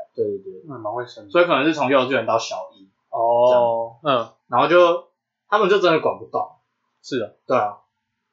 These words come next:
Speaker 1: 然后就例如说，小孩就一直在那个等待区，因为今天人超少。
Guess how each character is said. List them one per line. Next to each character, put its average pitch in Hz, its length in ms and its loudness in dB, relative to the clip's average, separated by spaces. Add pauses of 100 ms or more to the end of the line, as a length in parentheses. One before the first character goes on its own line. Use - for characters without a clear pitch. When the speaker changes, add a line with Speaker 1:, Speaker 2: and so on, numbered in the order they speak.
Speaker 1:
然 107 160 -10
后 123 260 0
就 135 160 -2
例 147 120 0
如 139 140 2
说， 120 560 0 (560)
小 127 200 2
孩 127 160 4
就 147 100 2
一 147 60 0
直 139 100 -4
在 135 160 4
那 135 140 -4
个 117 160 2 (640)
等 117 180 -2
待 139 200 4
区， 160 200 -4
因 190 80 4
为 202 140 2
今 180 160 -2
天 180 160 2
人 120 160 2
超 123 200 0
少。 - 140 -12